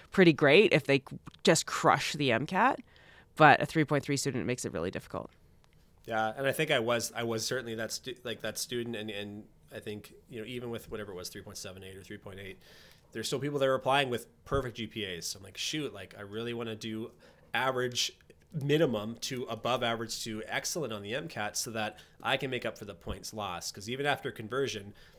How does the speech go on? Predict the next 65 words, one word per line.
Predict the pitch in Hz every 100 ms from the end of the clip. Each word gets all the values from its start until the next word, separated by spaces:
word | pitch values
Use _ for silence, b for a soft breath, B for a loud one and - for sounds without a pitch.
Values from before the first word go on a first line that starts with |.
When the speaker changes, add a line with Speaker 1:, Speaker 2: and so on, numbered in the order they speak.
| b -
Speaker 2:
the | 95
way | 101 123 143
the | 135 127
application | 120 131 131 123 117
rubrics | 120 120 117 -
work | 139 147 98
is, | 92 90
you | 98
know, | 98 101 127
to | -
keep | 113 110
everyone | 104 123 117 113
fair, | - 156 165 110
is | 98
they | 104
say, | 101 104
"Okay, | 117 - 92 82 - _ -
G | 156
P | 185 180 165
A, | 156
it's | 156 -
gonna | 120
be | 113
worth | 107 101 -
ten | - 165
percent | 165 151 143 139 - b b b
of | 110
a | 110
hundred | - 143 143
percent | 131 131
of | 127
your | 117
application." | 110 107 104 110 95 - 71 - b b b b
How, | - 127 151
who | 165
determines | 175 170 160 156 127
who |
gets | 139 135
the | 123
ten | - 131
out | 135
of | 127
ten, | 135 131
who | 120 117
gets | 110
the | 117
five | 120 113
out | 113
of | 110
ten, | 120 110
who | 110
gets | 101
the | 101
one | 98
out | 113
of | 117
ten? | - 120 127 - b b
I | -
think | 143
it's | 123
pretty | - 123 110
obvious. | 101 92 82 -
It's | -
gonna | 117
be | 107 104